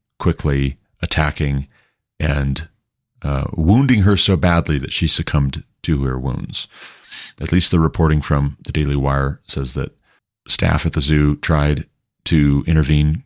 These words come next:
quickly and to give her medical care,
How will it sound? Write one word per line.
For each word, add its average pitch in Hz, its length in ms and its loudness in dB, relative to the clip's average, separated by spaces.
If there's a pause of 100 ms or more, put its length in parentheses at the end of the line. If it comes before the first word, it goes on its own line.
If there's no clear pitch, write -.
quickly 120 560 2 (400)
and 82 460 2 (320)
to 78 120 -6
give 85 220 2
her 82 360 4 (360)
medical 92 320 2
care, 82 420 2